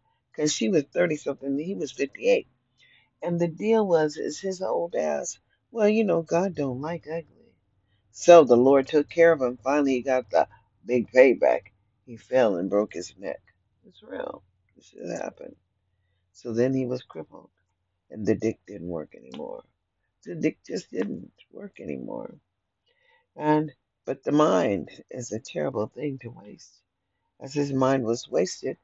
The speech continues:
fearing that she was giving the pussy to someone else, he had a massive cardiac arrest in downstairs, and she probably just didn't call the ambulance until it was too late.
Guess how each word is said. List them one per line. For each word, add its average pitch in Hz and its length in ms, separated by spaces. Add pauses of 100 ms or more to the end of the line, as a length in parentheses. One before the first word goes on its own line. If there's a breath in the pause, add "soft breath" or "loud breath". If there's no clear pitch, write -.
(540)
fearing 202 500
that 156 160
she - 180
was 156 220
giving 180 440
the 156 80
pussy 185 340
to 151 140
someone 160 420
else, - 440 (420)
he 233 100
had 208 140
a 208 40
massive 214 600 (960)
cardiac 143 600
arrest 120 360
in 123 160
downstairs, 131 680
and 131 180
she - 140
probably - 400
just - 320
didn't 202 340 (580)
call 202 680 (540)
the 131 160
ambulance 120 540
until - 560 (1080)
it 113 120
was 104 260
too 110 220
late. - 360